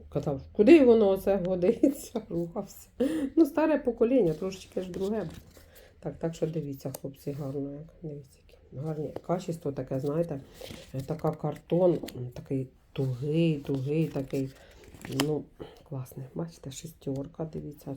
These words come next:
це валет. Це двойка. Двойка теж дорогу завжди,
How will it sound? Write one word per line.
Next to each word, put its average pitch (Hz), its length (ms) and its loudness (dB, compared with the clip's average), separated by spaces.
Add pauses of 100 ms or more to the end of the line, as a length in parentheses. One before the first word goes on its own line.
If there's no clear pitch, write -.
це 147 60 -8
валет. 139 720 -8 (1400)
Це 143 200 -8
двойка. 131 540 -8
Двойка 143 400 -6
теж 147 260 -8
дорогу 147 420 -4
завжди, 139 480 -6